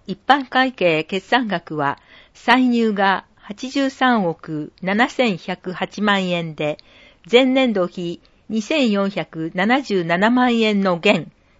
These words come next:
零点三パーセント減。歳出が七十九億九百九十八万円で、前年度比千二百四十五万円の増。零点二パーセント増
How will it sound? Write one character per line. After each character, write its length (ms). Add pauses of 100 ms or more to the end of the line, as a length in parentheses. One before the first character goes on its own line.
零 140
点 240
三 220
パ 160
ー 60
セ 160
ン 60
ト 160
減。 280 (580)
歳 300
出 240
が 320 (180)
七 280
十 220
九 300
億 500 (120)
九 180
百 320
九 220
十 240
八 240
万 280
円 260
で、 280 (480)
前 140
年 260
度 160
比 320 (340)
千 400
二 140
百 260
四 240
十 200
五 100
万 260
円 260
の 140
増。 380 (540)
零 160
点 260
二 100
パ 140
ー 60
セ 140
ン 60
ト 120
増 280